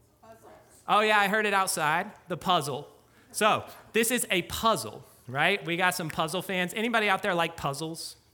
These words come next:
Any fans of puzzles? Okay, yeah, I see you. Very nice.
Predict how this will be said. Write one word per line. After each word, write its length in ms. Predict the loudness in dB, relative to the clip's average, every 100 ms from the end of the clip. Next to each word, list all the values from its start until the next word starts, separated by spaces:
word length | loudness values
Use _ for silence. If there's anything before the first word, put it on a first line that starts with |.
| -10
Any 140 | -8
fans 400 | -6 -4 -4 -4
of 80 | -6
puzzles? 400 | -6 -6 -6 -6
Okay, 380 | -4 -4 -2 -2
yeah, 180 | 0 0
I 60 |
see 240 | -2 -4 -6
you. 220 | -6 -8 -14 -18 -4
Very 320 | 0 0 2
nice. 340 | 0 0 -4